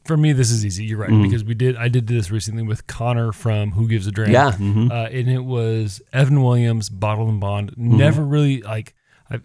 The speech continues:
Speaker 1: you know, you sometimes get a nutty note out of stuff, but this one I was like, "Oh my gosh, this is straight
Speaker 2: Mm-hmm.
Speaker 1: peanut." Uh, so Evan Williams, Bottle and Bond.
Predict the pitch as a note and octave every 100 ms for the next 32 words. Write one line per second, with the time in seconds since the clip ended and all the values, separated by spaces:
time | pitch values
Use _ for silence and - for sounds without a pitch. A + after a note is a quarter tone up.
0 | _ C#3+ A#2 B2 C3 B2+ E3 D3+ C3 A#2+
1 | A2 A2 A2+ A2+ A2 G#2 G#2+ G2 G#2+ G2
2 | G#2+ C3 A#2 A2+ G2 G2 F#2 - G2+ F#2
3 | F2 E2+ F2 F2 F2 G#2 G2 - A#2 G#2+
4 | F#2+ F#2+ F#2+ F#2 _ _ _ A2 G#2 G2
5 | - A#2+ A2 C3 C3 B2+ A#2+ A2+ G#2+ G#2+
6 | G#2 G#2 F#2 F#2